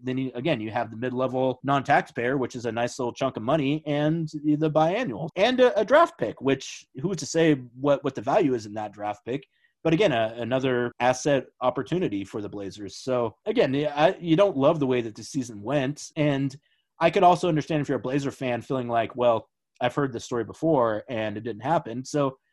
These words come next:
again, like, I, I don't think that pessimism is necessarily unwarranted, but I also feel like, look at the situation. It seems to me like the Blazers do have something going right now, and I think they need to make those moves quick because you're talking about another three, four seasons of Dame's prime.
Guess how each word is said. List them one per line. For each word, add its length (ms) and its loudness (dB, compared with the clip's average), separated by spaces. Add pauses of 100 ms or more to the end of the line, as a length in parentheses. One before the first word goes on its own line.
(120)
again, 220 0
like, 160 0
I, 160 4
I 100 4
don't 160 2
think 200 -2
that 200 -6
pessimism 480 0
is 120 -8
necessarily 760 -2
unwarranted, 800 -2
but 160 4
I 100 8
also 400 2
feel 300 -2
like, 320 0 (160)
look 180 0
at 60 -4
the 80 -4
situation. 920 -6
It 60 -20
seems 220 0
to 40 -8
me 120 0
like 240 2
the 160 -2
Blazers 340 -2
do 140 -6
have 200 0
something 280 -8
going 240 -10
right 240 -16
now, 340 -14
and 420 -4
I 100 4
think 180 -2
they 100 -2
need 140 0
to 60 -4
make 180 -2
those 180 -2
moves 180 -6
quick 300 0 (480)
because 260 -6
you're 60 -6
talking 260 2
about 200 4
another 600 -2
three, 240 0
four 240 -2
seasons 380 0
of 80 -4
Dame's 280 -2
prime. 520 0